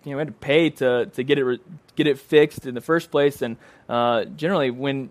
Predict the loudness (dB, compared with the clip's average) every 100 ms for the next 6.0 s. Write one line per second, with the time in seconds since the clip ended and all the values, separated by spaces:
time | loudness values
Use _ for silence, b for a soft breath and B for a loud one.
0 | -12 -12 -12 -12 -12 -6 -6 -6 -2 -2
1 | 0 -2 0 -2 -4 -8 -6 -8 _ _
2 | -6 -6 -6 -8 -2 0 0 -2 -6 -4
3 | -2 2 0 0 -8 -8 B B B 2
4 | 4 4 0 -2 -2 0 -2 2 2 2
5 | 2 2 0 -4 0 0 0 -6 -8 -8